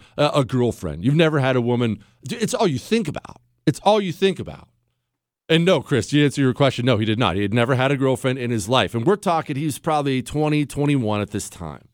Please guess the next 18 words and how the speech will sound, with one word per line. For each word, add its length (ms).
Just 260
lovesick. 920
Lovesick, 540
right? 240
And 640
he 460
not 280
only, 580
uh, 200
chooses 460
to 80
partake 640
in 220
the 380
<clears throat> 160
nightlife 1200
over 220
there, 340